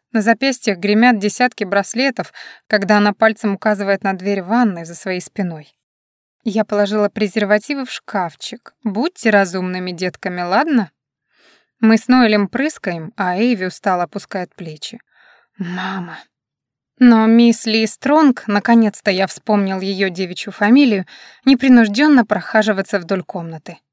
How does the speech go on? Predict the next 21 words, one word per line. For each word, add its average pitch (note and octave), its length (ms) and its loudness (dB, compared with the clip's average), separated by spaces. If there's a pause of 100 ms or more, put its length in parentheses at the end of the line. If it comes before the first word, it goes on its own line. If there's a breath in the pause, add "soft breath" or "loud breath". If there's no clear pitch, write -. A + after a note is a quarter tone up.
(440 loud breath)
"Сегодня C4 520 4
мы G#3 200 2
ужинаем A#3+ 520 2
в F3 100 -2
одном G#3 280 6
ресторанчике A3+ 800 0
в G#3 100 -2
Оливере, F3 400 -4
недалеко G3+ 520 -2
от C#4 120 -4
моего G#3+ 280 2
дома. E3+ 340 -6 (340 loud breath)
Запеканка G#3 840 0
с F3+ 80 -6
брокколи". E3+ 540 -6 (260)
Она G3+ 260 0
подмигивает F#3 760 -4
Эйв. F#3+ 340 -10 (240)
"Просто G3 420 -8
вкуснятина". - 720 -10 (840 loud breath)
"Хорошо", F#3+ 540 -6